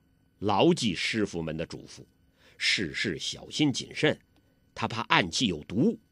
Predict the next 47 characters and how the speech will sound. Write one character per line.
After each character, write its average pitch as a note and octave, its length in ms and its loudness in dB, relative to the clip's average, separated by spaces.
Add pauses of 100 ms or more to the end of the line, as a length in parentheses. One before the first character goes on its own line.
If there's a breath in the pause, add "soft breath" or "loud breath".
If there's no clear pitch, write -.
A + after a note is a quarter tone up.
(460)
不 - 100 -4
敢 C#2 180 -6
伸 G2 240 0
手 - 180 -8
去 - 180 -10
接。 F2+ 240 -4 (880)
怎 F#2+ 140 -4
么 G2+ 60 0
办 C#3+ 180 6
呢？ A#2+ 160 -2 (880)
摘 C#3+ 220 10
下 B2+ 120 6
头 A2 220 4
上 C#3 160 6
的 A2 80 4
皮 A2+ 240 2
帽 D3 240 6
子， - 140 -12 (440)
扭 A#2 300 8
身 A3 220 12
一 D#3+ 140 4
兜， A#3+ 360 10 (560)
就 A#2+ 140 4
把 A2 100 6
两 F2 200 6
件 G#2+ 200 4
暗 G#2+ 220 10
器 F#2+ 280 0 (200)
兜 A#2 180 6
在 G#2+ 160 6
帽 C3 220 2
子 - 120 -16
里。 - 80 -20 (1800)
远 B2 200 8
远 B3+ 240 10
的， F3 140 4 (800)
还 E3+ 160 8
听 C#4+ 260 4
见 G3 120 12
两 A2+ 180 10
个 C#3 100 10
女 F3 200 6
子 G#2+ 200 2
齐 F#3+ 260 2
声 C4+ 180 2
夸 C#4 260 0
赞 C#4 200 2